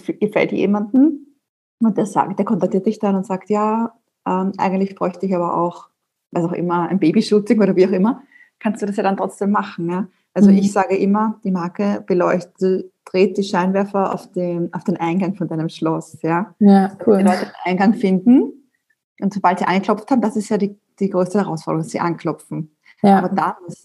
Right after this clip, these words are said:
Speaker 1: äh, wenn sie dich kontaktieren, kannst du ihnen alle ein Zimmer zeigen, ja. Also dann kannst du ihnen auch sagen, keine Ahnung, "Ich bitte auch da, also ich kann dir auch damit helfen, damit."
Speaker 2: Ja.
Speaker 1: Ja?
Speaker 2: Ja.
Speaker 1: Genau. Aber wenn du nach außen, draußen gehst mit,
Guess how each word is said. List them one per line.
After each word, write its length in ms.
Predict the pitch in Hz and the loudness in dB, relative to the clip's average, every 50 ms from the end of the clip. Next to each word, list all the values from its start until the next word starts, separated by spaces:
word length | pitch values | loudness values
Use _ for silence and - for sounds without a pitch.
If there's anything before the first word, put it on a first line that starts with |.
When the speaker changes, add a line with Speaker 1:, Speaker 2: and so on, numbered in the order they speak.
| _ _ - | _ _ -6
Speaker 1:
äh, 200 | 185 180 156 175 | -4 -2 -2 0
wenn 120 | 170 175 | -2 -2
sie 60 | 170 165 | -4 -4
dich 100 | 160 165 | -8 -8
kontaktieren, 480 | - - 175 165 170 165 - 214 196 190 | -8 -8 -6 -6 -6 -6 -4 -2 -2 -2
kannst 220 | 196 208 190 - - | -2 -4 -6 -4 -2
du 40 | 196 | -2
ihnen 140 | 196 196 - - | -2 -2 -2 -2
alle 180 | - 185 190 214 | -2 -2 0 0
ein 100 | 220 202 | -2 -2
Zimmer 280 | - - 220 233 240 240 | 0 0 2 2 2 0
zeigen, 400 | - 202 185 - 220 - 165 170 | -2 -4 -4 -4 -4 -4 -6 -6
ja. 200 | 170 175 185 - _ _ _ - | -6 -6 -8 -10 _ _ _ -6
Also 100 | 190 190 | -4 -4
dann 100 | 190 190 | -4 -2
kannst 360 | - 208 185 185 190 - - | -2 -6 -6 -6 -6 -8 -8
du 40 | 190 | -6
ihnen 200 | 185 185 185 185 | -6 -6 -6 -8
auch 180 | - - 175 | -8 -10 -10
sagen, 560 | - - - 170 170 180 180 185 180 170 - - | -10 -8 -6 -6 -6 -4 -6 -6 -8 -8 -10 -6
keine 180 | - 196 - | -4 -4 -4
Ahnung, 280 | - 185 190 185 175 180 | -4 -4 -4 -4 -4 -4
"Ich 140 | 185 185 - | -6 -6 -4
bitte 260 | 220 214 208 202 175 | -4 -4 -2 -4 -8
auch 100 | 160 - - | -8 -8 -8
da, 80 | 185 | -8
also 160 | - - 180 175 | -6 -6 -6 -8
ich 80 | 160 | -6
kann 160 | - 208 190 | -4 -2 -2
dir 80 | 156 156 | -2 -4
auch 40 | - _ | -6 _
damit 320 | - 196 220 247 226 - - | -4 0 0 0 0 -2 -2
helfen, 320 | 175 160 160 - - 160 | -6 -6 -8 -8 -12 -10
damit." 300 | 160 175 185 190 165 175 _ _ _ _ _ _ _ - | -8 -6 -6 -6 -6 -8 _ _ _ _ _ _ _ 4
Speaker 2:
Ja. 340 | 208 202 196 202 202 - - _ _ - | 4 4 4 4 0 -8 -18 _ _ -10
Speaker 1:
Ja? 180 | 180 185 202 - - - - _ _ _ _ - | -8 -8 -8 -8 -10 -18 -20 _ _ _ _ 2
Speaker 2:
Ja. 280 | 208 196 - - - - _ _ _ _ _ _ _ _ - | 2 2 2 0 -10 -16 _ _ _ _ _ _ _ _ -6
Speaker 1:
Genau. 360 | 180 190 180 165 165 160 - _ _ _ _ - | -4 -2 -2 -2 -4 -6 -12 _ _ _ _ 0
Aber 220 | 180 180 185 175 | 2 2 2 0
wenn 120 | 185 180 | -2 -2
du 60 | 180 180 | -2 -2
nach 140 | 175 - | -4 -4
außen, 340 | - - 170 180 185 180 - | -2 0 0 0 0 -2 -6
draußen 380 | - 175 170 170 - - - 226 | -2 0 2 2 2 2 0 0
gehst 340 | - 208 208 220 208 - - | 2 2 0 0 0 -2 -4
mit, 180 | 214 202 - | -6 -6 -4